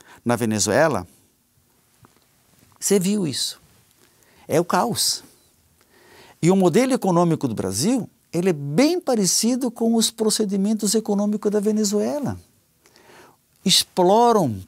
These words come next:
totalmente. Ah, e digo mais uma coisa, voltando lá, criamos aqueles itens, estrada, educação, saúde, eh, a economia cresceu, nada disso cresceu, só o social que é uma tábua de salvação.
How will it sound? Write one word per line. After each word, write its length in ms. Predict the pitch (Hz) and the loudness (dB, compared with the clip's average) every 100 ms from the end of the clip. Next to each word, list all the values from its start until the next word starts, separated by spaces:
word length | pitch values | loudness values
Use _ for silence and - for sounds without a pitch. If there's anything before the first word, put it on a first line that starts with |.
| - - | -16 0
totalmente. 1000 | 220 254 254 156 127 127 113 - - 104 _ _ _ _ _ _ - | 2 2 0 -2 0 0 0 -4 -16 -18 _ _ _ _ _ _ -2
Ah, 200 | 240 165 | -2 0
e 60 | |
digo 280 | 160 247 220 | 2 2 2
mais 240 | 233 262 240 | 2 2 2
uma 140 | 247 | 0
coisa, 260 | 262 254 196 | 2 2 4
voltando 460 | 190 175 202 180 | 2 2 2 2
lá, 160 | 156 107 | 2 2
criamos 580 | - 165 214 240 185 131 | 0 2 4 4 2 2
aqueles 460 | 117 160 147 113 | 2 2 2 2
itens, 300 | 165 175 120 | 2 2 0
estrada, 280 | - 196 156 | 2 2 2
educação, 520 | 113 120 117 - 190 | 0 0 0 2 0
saúde, 580 | - 117 165 175 110 101 _ - - - | 0 2 4 4 0 -6 _ -20 -20 -16
eh, 140 | 107 107 | -4 0
a 100 | 117 | 0
economia 480 | - 135 117 143 | 0 0 2 0
cresceu, 560 | 151 104 95 180 185 - _ _ _ _ - | 0 -4 -2 0 0 -2 _ _ _ _ -2
nada 320 | 147 175 185 | 0 2 0
disso 240 | 190 - | -2 -4
cresceu, 460 | 226 220 - 165 127 _ | -4 -2 0 -2 -4 _
só 300 | - 233 254 | -4 0 0
o 60 | 240 | 0
social 520 | 208 190 - 175 185 | -2 -2 2 2 2
que 140 | 185 | 0
é 40 | 190 | 0
uma 140 | 185 | -2
tábua 380 | 180 175 175 175 | 0 0 0 -2
de 80 | 165 | -2
salvação. 500 | 175 175 175 - | -2 0 0 -2